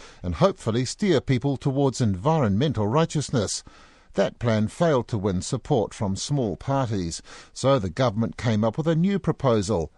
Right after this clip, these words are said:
an emissions trading scheme. The cabinet minister in charge of this,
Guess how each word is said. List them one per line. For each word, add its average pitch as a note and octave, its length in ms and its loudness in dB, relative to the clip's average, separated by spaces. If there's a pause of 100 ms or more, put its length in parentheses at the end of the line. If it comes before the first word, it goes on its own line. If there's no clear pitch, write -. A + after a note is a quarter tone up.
an D#3+ 120 4
emissions C#3 400 0
trading B2 440 2
scheme. G2 500 -2 (400)
The - 100 -4
cabinet C3 420 0
minister A2 400 0
in F#2 140 0
charge B2+ 380 0
of G2+ 160 -6
this, D#3+ 340 2